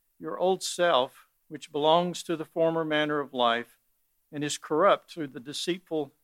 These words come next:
desires, and to be renewed in the spirit of your minds, and to put on the new self, created after the likeness of God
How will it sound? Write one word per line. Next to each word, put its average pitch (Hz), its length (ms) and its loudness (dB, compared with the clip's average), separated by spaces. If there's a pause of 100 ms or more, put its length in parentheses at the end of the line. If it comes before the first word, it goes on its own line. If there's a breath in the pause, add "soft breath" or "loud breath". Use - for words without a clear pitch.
(120)
desires, 120 680 -4 (640)
and 143 100 -16
to 185 100 -8
be 180 160 0
renewed 175 560 0
in 170 140 -2
the 143 60 -10
spirit 175 420 0
of 147 100 -4
your 147 140 -2
minds, 110 560 -4 (480)
and 135 100 -8
to 151 80 -8
put 185 220 4
on 185 180 6
the 175 80 -2
new 202 180 2
self, 120 500 -6
created 160 440 -2
after 165 480 -2
the 156 120 -2
likeness 156 520 2
of 147 140 -16
God 120 420 0